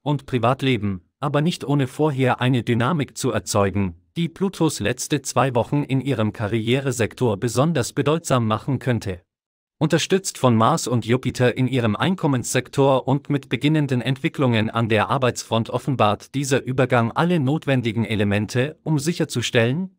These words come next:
dass Plutos letzte Tage hier wirkungsvoll sind. Zur gleichen Zeit,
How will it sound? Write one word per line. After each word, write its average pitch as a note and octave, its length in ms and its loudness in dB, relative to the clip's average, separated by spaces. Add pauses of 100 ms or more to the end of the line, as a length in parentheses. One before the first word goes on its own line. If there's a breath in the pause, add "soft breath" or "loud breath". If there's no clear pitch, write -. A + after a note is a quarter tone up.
(120)
dass D#3+ 220 0
Plutos E3+ 520 -2
letzte C3 380 -2
Tage A#2 320 0
hier A2 340 0
wirkungsvoll B2 580 0
sind. G2+ 400 -4 (540)
Zur D3 240 2
gleichen D#3 440 0
Zeit, E3 460 0